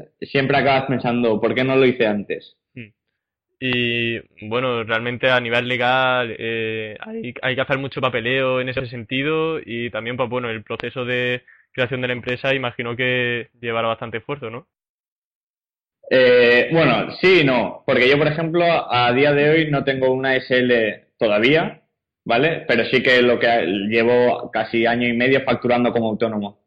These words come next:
Speaker 2: Mm.
Speaker 1: Darte de alta como autónomo cuesta realmente poco, entre comillas, ¿vale? O sea, vas a perder una mañana, eso sí, yo, eh, te recomiendo a ti y a todos los oyentes que lo, que lo hagáis junto a una persona que sabe,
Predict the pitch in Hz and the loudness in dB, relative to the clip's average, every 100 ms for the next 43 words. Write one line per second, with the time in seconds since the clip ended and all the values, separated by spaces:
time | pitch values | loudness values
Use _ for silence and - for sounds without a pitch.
0 | _ 127 110 _ _ _ - 127 135 139 | _ -18 -18 _ _ _ -2 2 4 4
1 | 143 135 131 135 127 123 151 160 170 175 | 4 4 2 2 0 2 0 0 0 0
2 | 143 - - 127 131 123 123 123 123 113 | -2 -8 -4 -2 0 2 2 0 0 0
3 | 113 135 127 170 175 _ 113 110 110 117 | 0 0 0 -4 -4 _ -6 -2 0 0
4 | 131 147 175 202 - _ _ 104 113 123 | 2 2 2 0 -6 _ _ -2 0 2
5 | 120 107 104 104 98 107 113 123 113 117 | 2 2 2 0 -2 -4 -2 -2 0 2
6 | 120 120 117 117 120 131 131 120 - 123 | 2 0 -2 -2 -2 0 0 -2 0 2
7 | 107 104 110 - _ _ - 107 107 104 | 2 0 -2 -4 _ _ -2 2 4 4
8 | 104 107 107 113 113 117 120 127 131 135 | 2 2 2 2 2 0 0 0 2 2
9 | 139 135 - _ - - 135 131 123 110 | 2 -2 -12 _ -6 0 2 4 4 4
10 | 127 123 123 135 127 117 - 113 113 107 | 2 2 2 0 0 -2 0 2 2 0
11 | - - - 110 113 127 127 123 120 123 | -4 -10 -2 2 2 2 0 0 0 2
12 | 117 123 123 110 113 - 131 147 202 | 0 -2 -2 -2 -4 -2 0 2 -2